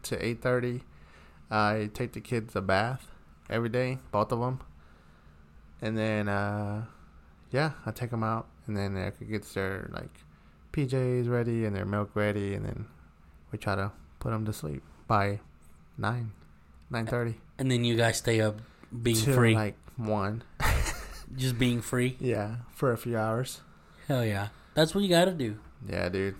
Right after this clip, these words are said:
Speaker 1: It's
Speaker 2: Yeah.
Speaker 1: tough.
Speaker 2: Yeah, that's, that's how we do it, man. Like, but sometimes we're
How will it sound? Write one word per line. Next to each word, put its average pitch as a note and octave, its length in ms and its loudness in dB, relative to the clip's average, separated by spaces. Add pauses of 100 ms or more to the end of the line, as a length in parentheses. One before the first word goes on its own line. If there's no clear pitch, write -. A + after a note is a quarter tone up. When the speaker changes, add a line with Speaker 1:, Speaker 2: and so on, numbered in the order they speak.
Speaker 1:
It's - 160 -10
Speaker 2:
Yeah. G#2+ 140 0
Speaker 1:
tough. B2 280 -2 (920)
Speaker 2:
Yeah, A2 140 4
that's, B2 260 6
that's B2+ 300 4
how - 160 6
we A#2 200 6
do A2 220 4
it, G#2 220 0
man. G#2+ 320 0
Like, G#2 220 0 (800)
but B2 120 4
sometimes D3+ 840 4 (640)
we're B2 440 6